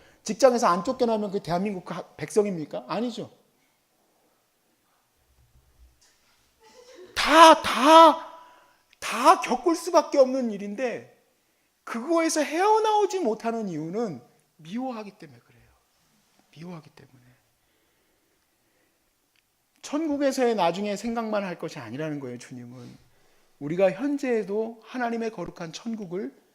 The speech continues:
누리면서 살아야 합니다. 하나님의 그 천국을 누리면서 살아야 되는데 그것의 가장 중요한 부분이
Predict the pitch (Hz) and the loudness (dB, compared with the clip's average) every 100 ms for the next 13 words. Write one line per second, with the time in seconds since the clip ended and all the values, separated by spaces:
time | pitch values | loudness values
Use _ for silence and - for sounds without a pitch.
0 | _ _ - 147 180 214 208 190 151 156 | _ _ -20 -14 -12 -10 -12 -14 -16 -14
1 | 156 160 151 127 117 117 - _ _ _ | -14 -12 -14 -16 -18 -20 -20 _ _ _
2 | _ - - - 208 208 185 165 - 226 | _ -20 -20 -4 -2 -2 -4 -6 -6 -6
3 | 214 202 175 175 190 180 175 160 143 139 | -6 -8 -8 -6 -8 -8 -4 -2 0 -2
4 | 135 147 - 156 151 151 214 - - - | -2 -2 -2 0 2 4 4 2 -12 -6
5 | 170 247 277 269 220 202 185 156 147 151 | 4 6 8 4 0 0 0 -2 -6 -4
6 | 208 226 | -4 -6